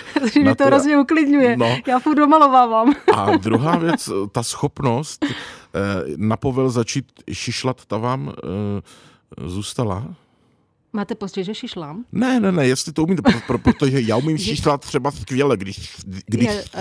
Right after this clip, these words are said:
Speaker 1: já umím všechno skvěle, takže to by jsem dala.
Speaker 2: <laughs>
Speaker 1: Kecám, kecám samozřejmě, ale to, že ši-, či-, to si doteďka pamatuju, a ještě vám, ještě vám řeknu krásnou, krásný příběh. Já jsem jednou zkoušela v Slovenskom národním divadle Malá nočná hudba, muzikál,
Speaker 2: Mhm.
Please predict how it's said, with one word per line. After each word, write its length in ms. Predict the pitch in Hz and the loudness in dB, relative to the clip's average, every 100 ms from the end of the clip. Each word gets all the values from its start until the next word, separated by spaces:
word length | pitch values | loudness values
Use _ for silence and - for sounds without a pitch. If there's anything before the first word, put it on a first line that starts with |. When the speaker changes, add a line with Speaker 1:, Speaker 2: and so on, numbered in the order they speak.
| 185 | -2
Speaker 1:
já 200 | 165 170 | -2 -2
umím 160 | 202 | -2
všechno 360 | - 156 190 180 | -4 -8 -8 -10
skvěle, 340 | - 190 185 | -8 -8 -8
takže 240 | - 170 170 | -8 -8 -6
to 120 | 190 | -4
by 120 | 208 | -2
jsem 200 | 220 196 | -2 -4
dala. 380 | 160 175 175 139 - - | -4 -2 -4 -6 -6 -6
Speaker 2:
<laughs> 280 | 101 - - | -6 -10 -4
Speaker 1:
Kecám, 400 | 113 - 196 160 | -4 0 -2 -2
kecám 340 | - - 175 | -6 -6 -4
samozřejmě, 540 | 131 175 165 190 190 208 - - | -4 -4 -4 -4 -4 -4 -8 -4
ale 260 | 208 214 208 - - - | -2 -2 -4 -12 -20 -6
to, 220 | 233 220 | -2 -2
že 180 | 220 202 | -2 -6
ši-, 200 | 226 262 | -6 -8
či-, 220 | - 254 | -6 -8
to 120 | 226 226 | -6 -6
si 80 | |
doteďka 380 | 226 220 254 247 | -4 -6 -6 -8
pamatuju, 600 | 240 226 226 233 220 226 220 - | -4 -4 -4 -4 -2 -2 -6 -14
a 80 | - | -6
ještě 220 | 214 277 | -4 0
vám, 180 | 247 247 254 | 2 2 0
ještě 180 | 262 269 | -2 -2
vám 100 | 240 | -2
řeknu 220 | 240 247 | -2 -2
krásnou, 500 | 233 220 208 226 220 | -2 -2 -2 -4 -4
krásný 360 | - 220 226 208 | -4 -6 -4 -4
příběh. 300 | 208 180 185 | -4 -4 -4
Já 120 | 208 | -4
jsem 220 | 233 214 | -4 -2
jednou 260 | 214 226 220 | -2 -2 -4
zkoušela 480 | - 214 - 214 | -4 -6 -4 -6
v 60 | 196 | -6
Slovenskom 440 | 208 214 214 214 202 | -6 -6 -6 -6 -4
národním 340 | 196 214 202 | -4 -4 -4
divadle 320 | 196 196 208 | -4 -6 -4
Malá 240 | 196 185 196 | -4 -2 -4
nočná 340 | 202 - 214 | -6 -8 -8
hudba, 220 | 185 190 | -8 -6
muzikál, 540 | 180 180 185 - 175 180 | -4 -4 -6 -6 -6 -2
Speaker 2:
Mhm. 180 | 113 | -2